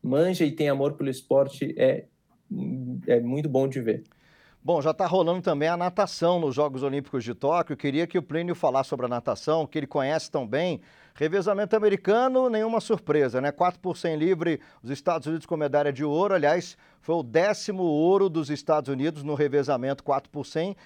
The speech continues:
Speaker 2: em treze edições, né, que tivemos essa prova. E aí a gente tá vendo, Plínio, o Fernando Scheffer, que tá na final, né? Não conf-, não confundir com Fernando Scherer, hein, gente? Fernando Scheffer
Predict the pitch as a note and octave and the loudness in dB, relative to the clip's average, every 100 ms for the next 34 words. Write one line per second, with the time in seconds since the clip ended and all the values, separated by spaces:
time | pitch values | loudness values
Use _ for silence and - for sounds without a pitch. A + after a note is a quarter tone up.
0 | - F3+ E3 - F3+ A3 G#3+ F#3+ D3+ C#3 | -10 -8 -6 0 4 6 4 0 0 -6
1 | D#3+ E3 G3 E3 B2+ C#3 D#3+ _ _ C#3 | -2 -2 -2 -4 -4 -4 -4 _ _ -12
2 | - D3 C#3 D#3+ C#3+ D3+ - D#3+ C#3+ B2 | -4 0 0 0 0 0 0 0 4 2
3 | A#2 - - F#3 C4 A#3+ C4+ - G3 C3+ | 2 -10 0 4 6 4 0 2 2 4
4 | G#3 A#3 C#3+ A2 D#3+ E3 F3 - G#3 E3+ | 0 0 -2 -4 -4 0 -2 2 2 4
5 | G3 G3+ G#3+ G3 - F3 F#3 A3 A3 G#3+ | 2 4 2 2 2 4 4 4 4 0
6 | _ _ _ - F3+ G3 A3 C4 C#4 A3 | _ _ _ -4 2 4 4 2 0 2
7 | A3 G#3+ D3 D#3 D#3 A3+ F#3 G3+ F3+ D3+ | 4 4 2 2 4 2 2 -4 -4 -6
8 | D3+ A3 A3 G#3+ - A3 C#3+ D3+ G3 G3 | -2 -2 0 -2 -2 -6 -2 -2 -2 -4
9 | F#3 F3 D3+ F3 - D3+ D3 C#3+ A#2 B2 | -2 -2 -2 -6 -4 0 2 2 0 -4
10 | C3 G#2+ F#2 _ _ - B2+ D3 D#3 D3 | -6 -8 -12 _ _ -4 -2 -2 -4 -2
11 | D#3 C#3+ - E3 | 2 0 2 -2